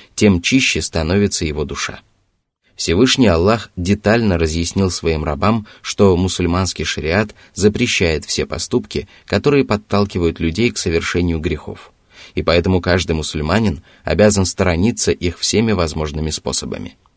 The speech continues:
Затем Аллах провозгласил одно из важнейших правил исламской веры и сказал, что правоверным не подобает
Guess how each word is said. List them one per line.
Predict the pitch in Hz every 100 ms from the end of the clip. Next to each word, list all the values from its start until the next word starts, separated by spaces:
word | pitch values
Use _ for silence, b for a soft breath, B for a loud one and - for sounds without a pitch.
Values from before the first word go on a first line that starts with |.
| _ _ _ _ _ _ -
Затем | 90 82 120 131 -
Аллах | 87 80 110 -
провозгласил | 104 85 82 85 85 - 120 -
одно | 90 90 104
из | 104
важнейших | 85 82 80 101 - 107
правил | - 92 90 101 -
исламской | 87 - 85 80 - 78
веры | 104 117 78 B B B
и | B
сказал, | 82 90 87 110
что | 107 92
правоверным | 82 85 80 87 113 98 85
не | 90
подобает | 101 92 90 113 113 85